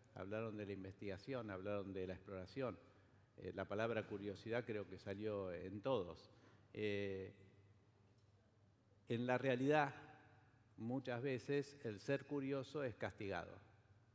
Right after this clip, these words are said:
Entonces, como bien decía Gaby, te vas a encontrar con las dos cosas. Te vas a encontrar con el que te apoya, pero también te vas a encontrar con el otro. Entonces,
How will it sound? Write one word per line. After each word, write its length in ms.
Entonces, 460
como 180
bien 200
decía 320
Gaby, 300
te 100
vas 180
a 40
encontrar 560
con 180
las 140
dos 160
cosas. 360
Te 120
vas 120
a 40
encontrar 360
con 140
el 80
que 100
te 100
apoya, 380
pero 160
también 320
te 80
vas 180
a 40
encontrar 360
con 140
el 140
otro. 240
Entonces, 480